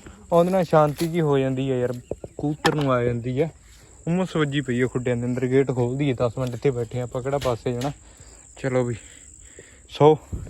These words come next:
ਸੋਟੀ ਲਈਏ ਛੋਟੀ ਜਿਹੀ ਚੱਕ ਕੇ, ਇਹਦੇ 'ਚ ਹੀ ਲਾ ਦਿੰਦੇ ਆ। ਬਾਬਿਓ, ਆਹ ਪੀਜਨਸ ਆਪਣੇ ਯਾਰ ਫੰਗ 'ਚ ਸਿੱਟੀ ਖੜਾ ਸੀ ਕਬੂਤਰ,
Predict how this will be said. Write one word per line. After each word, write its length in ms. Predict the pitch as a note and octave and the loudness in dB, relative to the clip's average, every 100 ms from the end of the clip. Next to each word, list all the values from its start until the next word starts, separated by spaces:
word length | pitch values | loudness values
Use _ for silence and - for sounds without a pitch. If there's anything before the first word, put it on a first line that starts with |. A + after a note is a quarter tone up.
| - - - - - | -16 -20 -20 -20 0
ਸੋਟੀ 260 | D3 B2+ D#3+ | 0 2 4
ਲਈਏ 280 | D3 A#2+ | 4 2
ਛੋਟੀ 220 | G#2 B2 C3+ | -2 -6 -6
ਜਿਹੀ 120 | C3 | -8
ਚੱਕ 220 | C3+ A#2 | -10 -12
ਕੇ, 100 | - | -8
ਇਹਦੇ 260 | C#3+ D3 D3+ | -4 -2 -2
'ਚ 80 | C#3 | -4
ਹੀ 60 | C3 | -8
ਲਾ 120 | B2+ - | -8 -10
ਦਿੰਦੇ 220 | C#3 C3+ | -12 -12
ਆ। 720 | - - - - - - - | -16 -20 -20 -20 -20 -20 -4
ਬਾਬਿਓ, 320 | G3+ F3+ G#3 F3+ - _ _ - _ - | 0 2 0 -2 -10 _ _ -20 _ 0
ਆਹ 220 | E3 E3 | 4 4
ਪੀਜਨਸ 460 | D#3+ F3+ F#3 F3+ F3 | 2 0 0 -2 -2
ਆਪਣੇ 300 | D#3+ E3 E3 | -2 -2 0
ਯਾਰ 120 | E3+ | 0
ਫੰਗ 260 | D#3 D3+ F3 | 0 -2 0
'ਚ 140 | F#3 | -2
ਸਿੱਟੀ 300 | - D#3 G3+ | -2 -4 -2
ਖੜਾ 240 | D3+ D3 E3+ | 0 0 0
ਸੀ 80 | D3 | -2
ਕਬੂਤਰ, 460 | C#3+ E3 F#3+ G3+ | -4 -2 4 4